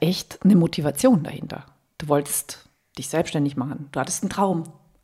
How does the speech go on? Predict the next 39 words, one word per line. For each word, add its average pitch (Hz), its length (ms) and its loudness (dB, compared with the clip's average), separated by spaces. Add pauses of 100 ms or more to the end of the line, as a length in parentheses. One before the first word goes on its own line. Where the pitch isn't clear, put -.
(680)
Und 175 80 -2
du - 20 0
hast 175 160 -2
mehrere 180 400 2
Träume, 156 440 0 (260)
genauso 160 320 2
sportliche 180 560 4
Ziele. 170 420 0 (480)
Und 175 160 2
in 175 120 2
erster 185 300 0
Linie 185 260 2
hast 175 200 -2
du - 40 -16
zu, - 180 -8
du 147 240 -8
wusstest 208 320 -2
ja 156 80 -2
damals 185 400 2
schon, 190 180 0 (140)
„Ich - 340 -2
mache 170 160 0
mich 180 140 0
selbstständig.“ 170 420 2
Aber 175 80 2
so 190 120 2
richtig 247 440 2 (600)
konkret 196 480 6
war 214 120 6
das 196 160 2
Ganze 180 260 2
noch 151 160 -2
nicht, 254 240 4
es - 60 -10
war 190 100 8
noch 180 80 6
ein 180 80 8
bisschen 175 240 0
schwammig. 135 240 2